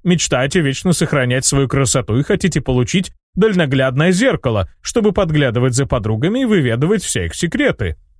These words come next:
"Чего?" Остальные ведьмы недобро уставились на подругу. "Врет он, врет он все, и в мыслях у меня такого не было". "Да?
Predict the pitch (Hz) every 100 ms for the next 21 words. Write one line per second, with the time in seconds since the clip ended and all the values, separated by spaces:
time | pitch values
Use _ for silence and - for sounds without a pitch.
0 | _ _ _ _ - 247 247 233 240 233
1 | 262 311 285 _ _ _ _ - 156 160
2 | 196 190 135 95 120 196 202 180 143 117
3 | 165 151 117 - 113 117 110 95 104 95
4 | - 135 131 90 80 - _ _ _ -
5 | 147 175 208 196 151 120 180 220 233 240
6 | - 190 139 - - 208 190 220 269 247
7 | - 208 190 170 180 185 170 175 165 160
8 | 160 - _ _ _ 107 117 214 262